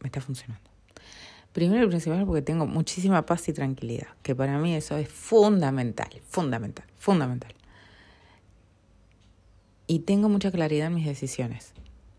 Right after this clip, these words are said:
Digamos, no tengo duda de mis decisiones. Viene un gran cambio en mi vida, pero bueno,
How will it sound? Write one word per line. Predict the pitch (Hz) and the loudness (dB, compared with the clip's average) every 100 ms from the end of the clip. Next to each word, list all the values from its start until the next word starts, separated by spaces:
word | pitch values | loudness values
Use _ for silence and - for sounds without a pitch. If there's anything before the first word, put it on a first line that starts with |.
| _ _ _ _ _ - - - - - | _ _ _ _ _ -20 -20 -20 -12 -2
Digamos, | 151 147 139 - 165 | 0 2 -2 -2 0
no | 165 | 0
tengo | 160 190 151 | 2 2 2
duda | 135 131 127 127 120 - - - - | 2 0 -2 -6 -10 -18 -20 -20 -16
de | - 135 | -4 -2
mis | 131 | 0
decisiones. | 131 123 127 127 123 123 - - _ - - - _ _ _ - _ | -2 -4 -10 -8 -8 -10 -18 -20 _ -20 -20 -20 _ _ _ -20 _
Viene | 147 170 185 | 0 2 2
un | |
gran | 180 175 | 2 0
cambio | 180 175 175 | -2 -2 -2
en | |
mi | 165 170 | -2 0
vida, | 190 196 233 - - - - - - - _ _ - | 2 0 -4 -12 -20 -20 -20 -20 -20 -20 _ _ -4
pero | 127 | -2
bueno, | 135 175 143 | -2 -4 -6